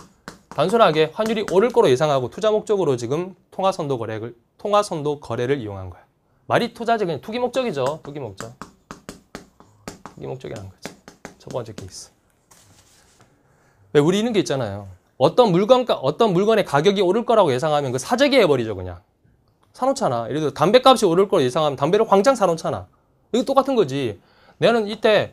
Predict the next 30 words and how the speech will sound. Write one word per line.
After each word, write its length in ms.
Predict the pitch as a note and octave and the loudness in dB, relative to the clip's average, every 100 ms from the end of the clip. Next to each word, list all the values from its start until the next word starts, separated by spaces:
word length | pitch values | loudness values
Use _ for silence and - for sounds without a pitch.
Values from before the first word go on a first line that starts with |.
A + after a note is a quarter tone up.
| - - | -10 -8
어, 80 | B2 | -6
환율이 360 | - A#3 A#3+ | -2 0 2
오를 160 | C#3+ C3 | 2 2
것 80 | F3+ | 0
같은데 340 | C#3 B2+ B2+ | -2 -2 -6
그럼 140 | G3+ | -4
어떻게 180 | D3 D#3 | -4 0
하면 200 | B3+ G#3+ | 0 -2
돼? 40 | A#2+ | -4
돈이 200 | E3 E3+ | -2 -2
있으면 400 | E3+ D3 G2+ G2 _ _ _ | -2 -6 -6 -10 _ _ _
달러를 340 | B3+ C4+ A#3+ | 6 6 6
왕창 480 | F#3 B2 F3 G3+ C4+ | 4 4 4 2 0
사재-, 300 | C4+ A3+ G#3+ | 2 0 0
사재기 340 | - A3 A3+ A3 | -2 -2 0 0
하면 180 | G#3+ | -2
되죠. 380 | D3+ G2+ B2 G2 _ _ _ _ _ _ _ _ _ _ | -4 -4 -6 -8 _ _ _ _ _ _ _ _ _ _
왜, 180 | C3 C#3 | -6 -4
뭐, 480 | C3 C#3+ C3 B2+ C3 | -6 -8 -8 -8 -12
강남의 360 | - C3+ F#3 C3+ | -8 -4 -4 -4
아줌마들 260 | E3+ D#3 | -4 -6
그렇게 140 | B2+ C3 | -6 -6
하잖아요. 420 | C#3+ D3+ G#2 G2+ | -6 -6 -8 -8
달러가 340 | - F#3 D#3+ C#3 | -2 0 2 0
환율이 280 | F#3+ G3 F#3 | -2 -2 0
많고 340 | C3+ C#3 A#2+ | 0 -2 -4
나중에 220 | A#2 D3 | -4 -2
오를 160 | C3 E3 | -2 -4
것 80 | D#3+ | -4
같으면 300 | C3 C3+ | -6 -6